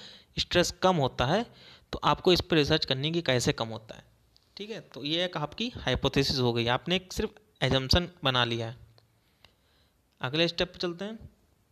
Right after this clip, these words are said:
अगला स्टेप है प्रिपेयरिंग ए, प्रिपेयरिंग ए रिसर्च प्लान। यहाँ पे अपना रिसर्च प्लान आपको बनाना है। तो रिसर्च प्लान बनाने का मतलब क्या है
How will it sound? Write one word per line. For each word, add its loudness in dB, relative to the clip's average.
अगला -6
स्टेप -6
है -4
प्रिपेयरिंग 0
ए, -8
प्रिपेयरिंग 0
ए 0
रिसर्च 0
प्लान। -2
यहाँ -12
पे -10
अपना -8
रिसर्च -6
प्लान -6
आपको -12
बनाना -6
है। -16
तो -2
रिसर्च 0
प्लान -2
बनाने 0
का -2
मतलब -2
क्या 4
है 0